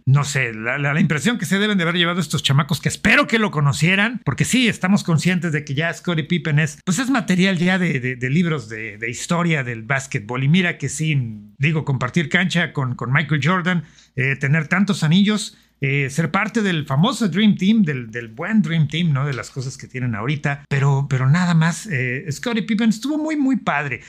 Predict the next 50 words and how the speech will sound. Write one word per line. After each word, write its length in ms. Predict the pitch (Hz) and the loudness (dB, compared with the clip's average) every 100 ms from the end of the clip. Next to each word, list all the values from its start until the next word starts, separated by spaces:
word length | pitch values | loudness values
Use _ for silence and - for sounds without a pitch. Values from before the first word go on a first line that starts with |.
| - _ | -20 _
Eh, 440 | 151 165 175 170 - - | 0 0 0 -2 -10 -4
digo, 260 | - 190 151 | 0 2 2
a 60 | 139 | 4
mí 100 | 214 | 4
me 100 | 240 | 2
gustaría 380 | 147 156 156 | -2 -2 0
llegar 340 | 190 175 180 185 | 2 2 2 0
así 440 | 156 131 - 160 | 0 -4 -2 2
a 40 | 170 | 4
una 240 | 175 147 | 4 4
pista 300 | 165 - 151 | 0 0 -2
de 80 | 123 | -4
go-karts 500 | 143 - 160 151 - | -6 -2 -2 -2 -6
y, 180 | 123 131 | -10 -6
y 60 | 123 | -4
de 100 | 120 | -4
repente 400 | - 143 147 139 | -2 -2 0 -2
de 320 | 113 110 104 | -4 -8 -6
ver 260 | 113 135 | -4 -4
que 120 | - 127 | -4 -4
llega 240 | 131 117 | -2 -2
Checo 260 | 147 139 104 | -4 -6 -6
Pérez, 440 | 135 175 185 139 - _ | -4 -4 -4 -10 -20 _
pues 160 | 104 98 | -20 -10
bueno, 380 | 117 135 110 90 - - _ - | -4 -2 -2 -8 -18 -20 _ -4
debe 180 | 156 | -2
de 80 | 143 | -2
ser 160 | - 151 | -2 -2
algo 200 | 165 156 | -2 -6
similar. 520 | - 123 127 170 160 - - | -4 -2 0 -2 -6 -16 -14
Scottie 380 | - 156 156 147 | -8 -4 -2 0
Pippen, 540 | 160 143 165 156 - - | 0 0 0 -2 -4 -2
honestamente, 880 | 147 151 180 170 185 175 185 202 - | 0 0 0 2 2 2 0 0 0
a 80 | 156 | 2
mí 140 | 320 | 2
me 80 | 339 | 0
tocó 300 | 226 - 233 | -2 -4 -4
esa 260 | 226 185 | -2 -4
época, 640 | 170 143 160 - 123 110 - | -4 -4 -8 -4 -2 -2 -4
eh, 400 | 127 120 123 120 123 123 127 | -4 -2 -2 -2 -2 -4 -2
de, 300 | 135 135 131 | -2 0 -2
de, 160 | 120 - | -6 -8
de 200 | 143 147 | -4 -2
los 180 | 147 | -2
campeonatos 640 | 147 147 151 151 175 185 151 | -2 -2 -2 -2 -2 -2 -4
de 120 | 131 | -4
los, 340 | 117 - - | -6 -10 -4
de 80 | 127 | -2
los 240 | 123 101 | -2 -2
Bulls 480 | 123 170 190 - - | 0 0 0 -4 -14